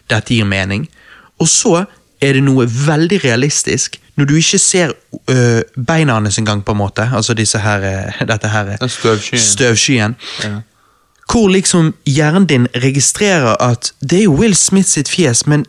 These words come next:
Speaker 1: det ser ut som det er hundre prosent C G I, og ikke bare sånn der, ehm,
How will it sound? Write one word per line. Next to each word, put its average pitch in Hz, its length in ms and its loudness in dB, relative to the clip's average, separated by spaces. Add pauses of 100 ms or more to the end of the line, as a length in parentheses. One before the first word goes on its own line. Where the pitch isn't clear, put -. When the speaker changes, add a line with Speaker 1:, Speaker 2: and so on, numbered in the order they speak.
(160)
Speaker 1:
det 143 120 2
ser - 160 0 (100)
ut 262 120 0
som 127 140 -2
det 123 120 0
er 117 120 0
hundre 127 180 2
prosent 196 280 2
C 151 160 0
G 139 100 -2
I, 127 240 2
og 131 120 0
ikke 139 180 2
bare 139 300 2
sånn 139 180 2
der, 113 200 0 (120)
ehm, 101 180 -2